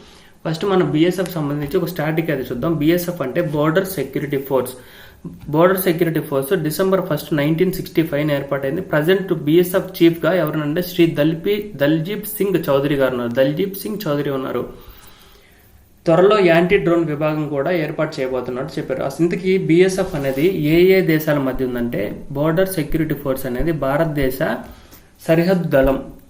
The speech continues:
బోర్డర్ సెక్యూరిటీ ఫోర్స్ పేరే భారత్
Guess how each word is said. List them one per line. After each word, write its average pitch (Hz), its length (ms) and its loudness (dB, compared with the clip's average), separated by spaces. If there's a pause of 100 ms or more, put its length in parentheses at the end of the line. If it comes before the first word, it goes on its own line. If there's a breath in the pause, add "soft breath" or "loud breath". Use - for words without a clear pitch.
(140)
బోర్డర్ 165 360 0
సెక్యూరిటీ 160 520 0
ఫోర్స్ 139 360 -4 (160)
పేరే 180 520 2 (160)
భారత్ 143 440 0